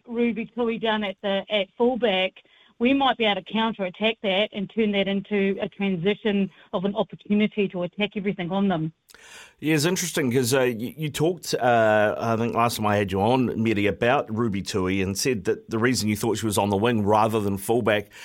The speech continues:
Speaker 2: was her lack of, uh, maybe positional awareness in fifteens versus sevens. Um, uh, you think they've, they've managed to address that?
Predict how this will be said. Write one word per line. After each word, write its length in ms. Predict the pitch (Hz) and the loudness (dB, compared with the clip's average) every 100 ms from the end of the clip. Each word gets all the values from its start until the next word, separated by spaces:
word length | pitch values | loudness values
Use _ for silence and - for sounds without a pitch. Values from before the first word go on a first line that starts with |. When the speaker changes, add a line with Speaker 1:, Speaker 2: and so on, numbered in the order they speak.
| - - - | -18 -14 -2
Speaker 2:
was 180 | 120 | 0
her 140 | 104 113 | 2 2
lack 340 | 113 123 117 | 2 0 0
of, 280 | 120 104 - | 0 -2 -4
uh, 560 | - 107 104 101 101 95 - _ _ _ | 0 2 4 6 4 2 -4 _ _ _
maybe 300 | 110 113 113 | 0 0 0
positional 580 | 98 110 131 - 127 123 | -2 -2 0 0 2 2
awareness 440 | 120 135 135 131 | 4 4 2 0
in 80 | 117 | -2
fifteens 440 | 117 123 139 139 | -2 0 0 0
versus 400 | 110 131 127 120 | 2 0 2 0
sevens. 540 | - 147 165 190 - - - | 0 0 0 -2 -4 -6 0
Um, 480 | 110 117 120 117 113 | 2 4 4 2 -2
uh, 160 | 98 98 123 | -6 -8 -4
you 160 | 131 | -2
think 260 | 131 147 123 | 0 -2 2
they've, 320 | 135 107 - | 0 0 -2
they've 260 | 123 113 104 | -2 -2 -2
managed 280 | 131 123 | 0 0
to 80 | 131 | -2
address 360 | 117 107 139 - | -2 0 -2 0
that? 260 | 165 170 | 0 -2